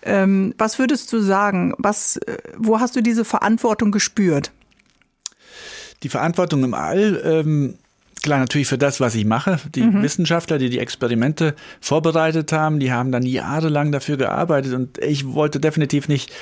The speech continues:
Speaker 2: dass ich es dann bin, der
Speaker 1: Mhm.
Speaker 2: so ein Experiment vermasselt nach den vielen Anstrengungen. Das war schon viel, ähm,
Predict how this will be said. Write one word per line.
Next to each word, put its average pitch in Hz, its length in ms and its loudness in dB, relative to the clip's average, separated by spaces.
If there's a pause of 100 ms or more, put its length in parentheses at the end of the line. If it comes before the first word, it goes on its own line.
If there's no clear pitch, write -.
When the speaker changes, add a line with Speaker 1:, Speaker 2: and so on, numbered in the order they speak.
(140)
Speaker 2:
dass - 240 -4
ich 180 200 0
es 151 160 -2
dann 131 200 0
bin, 143 200 0
der 127 180 2
Speaker 1:
Mhm. 113 180 4
Speaker 2:
so 220 120 0
ein 123 200 -2 (120)
Experiment 131 520 -2
vermasselt 127 600 0 (100)
nach 135 220 -2
den 131 220 -2
vielen 135 400 0
Anstrengungen. 139 640 0 (420)
Das 131 160 -4
war 170 120 4
schon 196 260 2
viel, 185 420 0
ähm, 151 460 0